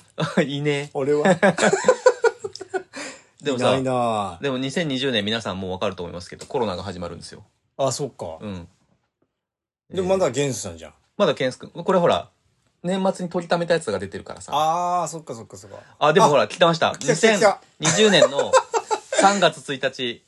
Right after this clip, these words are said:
Speaker 1: 百七十七回。
Speaker 2: はい。
Speaker 1: ジミー・ソウルさんとイクジラジオ。
Speaker 2: そうね。
Speaker 1: これは石上さんがね。
Speaker 2: そう、これ、これは、
Speaker 1: 説明して。
Speaker 2: えっと、某映画。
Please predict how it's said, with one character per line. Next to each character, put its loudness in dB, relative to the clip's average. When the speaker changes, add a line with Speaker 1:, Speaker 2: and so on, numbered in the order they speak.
Speaker 1:
百 -4
七 2
十 -4
七 -2
回。 -4
Speaker 2:
は -8
い。 -20
Speaker 1:
ジ -8
ミ -2
ー・ -2
ソ 2
ウ 0
ル -2
さ -6
ん -10
と -8
イ -10
ク -2
ジ -2
ラ 8
ジ -4
オ。 -8
Speaker 2:
そ -2
う -6
ね。 -2
Speaker 1:
こ 2
れ 4
は 6
石 0
上 0
さ 0
ん -4
が -4
ね。 -6
Speaker 2:
そ -6
う、 -12
こ -4
れ、 -4
こ -4
れ -2
は、 4
Speaker 1:
説 -4
明 -4
し -12
て。 -10
Speaker 2:
え -6
っ -8
と、 -8
某 2
映 -2
画。 -10